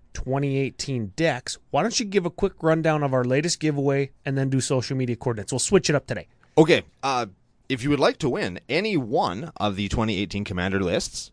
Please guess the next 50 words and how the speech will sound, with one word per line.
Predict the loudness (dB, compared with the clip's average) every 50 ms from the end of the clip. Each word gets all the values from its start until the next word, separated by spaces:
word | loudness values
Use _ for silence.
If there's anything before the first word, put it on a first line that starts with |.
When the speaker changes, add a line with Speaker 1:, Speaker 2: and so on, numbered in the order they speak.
| _
Speaker 2:
your | -6 -4 -2 -2
choice. | -2 0 0 0 2 0 -2 -4 -8 -12 -16 _ _
You | -8 -6 -6 -4
just | -4 -4 -4 -4
need | -6 -6 -4
to | -6 -4
like | 0 0 0 2 2
us, | 0 0 0 -4
follow | 0 2 2 2 4 2 2
us | 0 -2 -4 -6
on | -8 -8
social | -6 -2 -2 -2 -2 -2 -4
media, | -2 -2 -2 -2 -2 -4
help | -2 -2 -2 -2 -2
us | -4 -4 -4
spread | -4 0 2 2 2 2
word | 0 0 2 2 0
of | 0
the | -2 -2
show. | 0 4 4 4 4 4 0 -6 -18 -20 -20 _ _ _
We | -6 -2
get | 0 0 0 2
word | 2 2 2 2 0
of | 0
all | 0 -2 0 -2
the | -2
likes | -2 -2 -4 -6 -8 -10
and | -10 -6
shares | -2 2 2 2 2
that | 0 -2
we | -6 -4
get, | -2 -2 -2 -2 -2 -6
and | -10 -8
we'll | -8 -8 -10
throw | -6 -2 0 0
your | 0 0
name | 0 -2 -2 -2 -4
into | -4 -2 -2 2
a |
hat. | 4 4 2 2 0 -4 -16 _ _ _ _ _
We'll | -8 -8 -8 -2 -2
pull | 2 4 4 4 4
your | 2 2
name | 2 0 2 2
out, | 2 2 0 -2 -4
and | -4 -2 -2
if | -2 -2 -2
it | -2
is | -2 -2 2
you, | 4 4 6 6 4 2 0